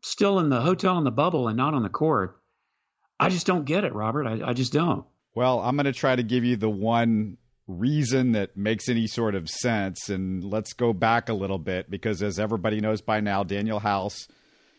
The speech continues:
Speaker 2: he's been on an indefinite suspension because he allegedly allowed a female covid tester into his hotel room. He's denying the allegations. We've yet to hear from the N B A what the evidence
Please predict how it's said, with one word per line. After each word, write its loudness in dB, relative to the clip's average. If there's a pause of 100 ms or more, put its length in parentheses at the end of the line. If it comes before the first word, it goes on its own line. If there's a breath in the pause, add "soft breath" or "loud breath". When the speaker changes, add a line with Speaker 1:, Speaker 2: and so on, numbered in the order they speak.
(120 soft breath)
Speaker 2:
he's -2
been 2 (220)
on -2
an 0
indefinite -2
suspension -4
because -4
he -2
allegedly -2
allowed -2
a -6
female -2
covid -2
tester -6
into -4
his -4
hotel -2
room. -6
He's -8
denying -2
the -2
allegations. -2 (400 soft breath)
We've -6
yet -2
to -2
hear 0
from -2
the 0
N 0
B 0
A 2
what -4
the -6
evidence -4